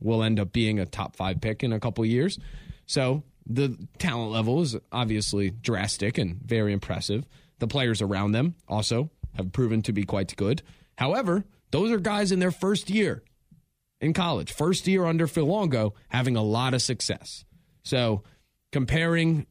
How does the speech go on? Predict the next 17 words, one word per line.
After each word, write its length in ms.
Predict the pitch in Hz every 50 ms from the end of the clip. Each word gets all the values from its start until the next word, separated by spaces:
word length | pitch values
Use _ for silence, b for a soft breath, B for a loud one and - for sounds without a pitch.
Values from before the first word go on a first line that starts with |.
| _ _ _
what 320 | 120 127 139 147 - -
Wisconsin 480 | 127 120 - 151 135 131 120 123 110 104
had 180 | 113 147 165
been 140 | 147 190 180
running 360 | 170 170 180 190 208 220 220 -
to 160 | - - 147 135
what 200 | 131 123 - -
Phil 160 | - 120 107
Longo 320 | 110 120 147 160 151 160
will 180 | 151 160 165 151
be 120 | 151 151
running 340 | 139 143 139 147 165 190 185 - -
and 100 | - 104
his 200 | 101 107 127 135
track 280 | - - 156 139 131 -
record, 360 | 135 127 135 - 165 170 - b b b b b b b b _
there 300 | 131 131 131 120 98